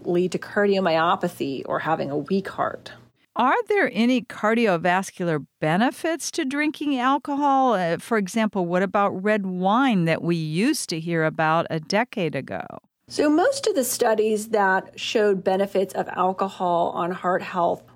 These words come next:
Speaker 1: were observational studies, which is another way of saying it's not the most reliable data. And cardiovascular benefits seen in those studies were more likely related to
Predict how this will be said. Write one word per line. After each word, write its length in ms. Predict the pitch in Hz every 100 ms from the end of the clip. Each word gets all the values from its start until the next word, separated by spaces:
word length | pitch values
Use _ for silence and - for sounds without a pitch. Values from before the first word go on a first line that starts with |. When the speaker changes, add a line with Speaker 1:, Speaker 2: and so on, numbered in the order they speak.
| -
Speaker 1:
were 220 | 208 202
observational 880 | 180 190 - 190 175 175 175 175 160
studies, 480 | - 156 143 - 170
which 160 | 190
is 100 | 190
another 340 | 196 202 214 233
way 180 | 208 185
of 60 |
saying 360 | 190 165 160 165
it's 180 | - -
not 240 | 175 185
the 80 | 190
most 340 | 175 170 - -
reliable 720 | 190 180 185 170 170 165 165
data. 640 | 165 156 151 151 - 165 - - - - -
And 260 | 233 226 220
cardiovascular 880 | - 294 311 294 220 214 220 220 202
benefits 440 | 185 190 196 180
seen 320 | - - 311
in 80 | 294
those 200 | 220 202
studies 520 | 196 185 180 180 180 -
were 160 | 196
more 380 | 208 220 240 262
likely 380 | 233 208 208 220
related 480 | 214 185 180 180 -
to 180 | 190